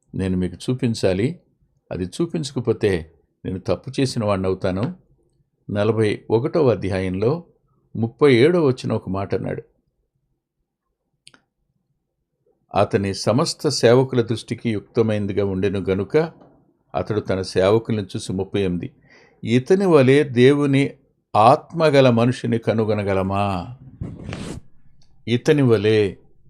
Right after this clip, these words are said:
దేవుని ఆత్మగల మనిషిని కనుగొనగలమా? అంటే యోసేపులో ఏమున్నదో, ఎవరున్నారో,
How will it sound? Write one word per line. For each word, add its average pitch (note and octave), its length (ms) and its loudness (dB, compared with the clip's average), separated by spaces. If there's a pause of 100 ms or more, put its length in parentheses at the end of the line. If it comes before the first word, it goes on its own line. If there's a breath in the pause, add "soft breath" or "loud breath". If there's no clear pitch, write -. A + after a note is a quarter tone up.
(580)
దేవుని A2+ 600 2 (680)
ఆత్మగల C3 580 4
మనిషిని G#2+ 440 -4
కనుగొనగలమా? - 800 -10 (1800)
అంటే F#2 460 -8 (640)
యోసేపులో A2+ 920 -2 (1400)
ఏమున్నదో, A2+ 840 0 (1120)
ఎవరున్నారో, G#2+ 920 0